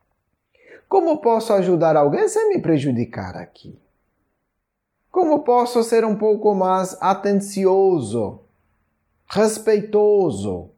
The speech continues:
colaborativo? Porque isso me aproximará do Cristo.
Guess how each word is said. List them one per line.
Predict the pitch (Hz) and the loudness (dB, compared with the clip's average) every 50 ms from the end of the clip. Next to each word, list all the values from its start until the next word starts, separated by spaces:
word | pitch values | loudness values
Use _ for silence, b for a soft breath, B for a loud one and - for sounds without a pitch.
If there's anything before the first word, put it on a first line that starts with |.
| _ _ _ _ _ _ _ _ _ _ _ _ _ _ _ _ _ _ _ _ _ _ | _ _ _ _ _ _ _ _ _ _ _ _ _ _ _ _ _ _ _ _ _ _
colaborativo? | - 226 247 254 240 226 220 208 185 202 202 190 190 175 - - 214 220 214 208 202 180 135 107 110 104 92 92 98 - _ _ _ _ _ _ _ _ _ _ _ _ _ _ _ _ _ _ _ _ - | -2 0 2 2 2 2 2 2 2 2 2 2 2 0 0 0 0 0 2 2 0 0 0 -2 -4 -4 -6 -8 -10 -18 _ _ _ _ _ _ _ _ _ _ _ _ _ _ _ _ _ _ _ _ -10
Porque | 123 110 - - 123 | -10 -8 -2 0 2
isso | 120 147 190 320 - - - - | 2 2 2 0 -2 -4 -6 -4
me | 156 143 | -2 -2
aproximará | 131 120 - - 117 110 - - - 107 101 98 98 98 95 | -2 -2 -2 -2 -4 -4 -4 -6 -6 -4 -4 -4 -4 -4 -6
do | 87 85 90 90 | -6 -6 -8 -8
Cristo. | 87 - - - - - - - - - - - - | -10 -10 -12 -12 -12 -12 -14 -16 -20 -20 -20 -20 -20